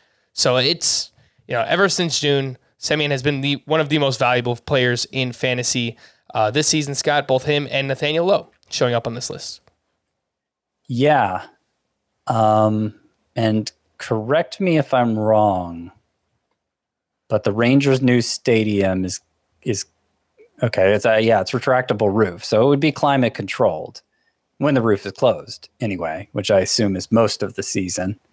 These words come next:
Speaker 1: Mm-hmm.
Speaker 2: Uh, maybe it was less often in April, though. The reason I, I'm bringing it up for Marcus Semien is because he was just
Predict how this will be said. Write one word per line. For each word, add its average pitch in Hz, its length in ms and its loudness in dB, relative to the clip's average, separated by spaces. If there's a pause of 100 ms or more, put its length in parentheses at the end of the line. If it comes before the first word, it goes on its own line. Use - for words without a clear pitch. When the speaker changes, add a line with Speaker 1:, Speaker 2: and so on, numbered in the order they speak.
(120)
Speaker 1:
Mm-hmm. 110 360 -8 (920)
Speaker 2:
Uh, 117 340 2
maybe 135 280 2
it 320 80 4
was 269 180 4
less 233 180 2
often 214 300 2
in 160 120 4
April, 147 340 2
though. 98 280 -6 (1400)
The 143 100 2
reason 214 640 2 (260)
I, - 260 -4
I'm 127 200 2
bringing 135 280 4
it 120 100 4
up 139 180 2
for 117 100 0
Marcus 107 380 0
Semien 101 300 0
is 92 100 -10
because 104 280 -2
he 151 80 4
was 139 140 2
just - 220 -8